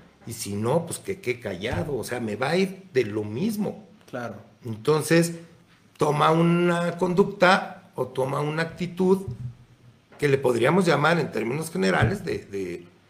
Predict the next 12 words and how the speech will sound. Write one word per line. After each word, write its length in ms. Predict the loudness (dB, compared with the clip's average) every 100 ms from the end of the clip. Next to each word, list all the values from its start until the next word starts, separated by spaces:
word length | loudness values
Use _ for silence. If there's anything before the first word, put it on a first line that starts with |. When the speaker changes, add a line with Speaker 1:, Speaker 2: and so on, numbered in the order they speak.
| _ _ -2
Speaker 1:
de 160 | 0
resignación. 920 | 2 2 2 -2 -2 -2 0 -2 -2 -2
Otros 340 | -4 -4 -6
más 260 | -4 -6 -6
técnicos 440 | -6 -8 -8 -10
podrían 380 | -8 -6 -4 -4
decir 400 | -4 -4 -6 -10 -20 _ _
que 200 | -2 -2
es 120 | -2
de 80 | -4
indefensión 640 | -6 -6 -6 -8 -8 -6
aprendida, 640 | -6 -8 -8 -6 -6 -6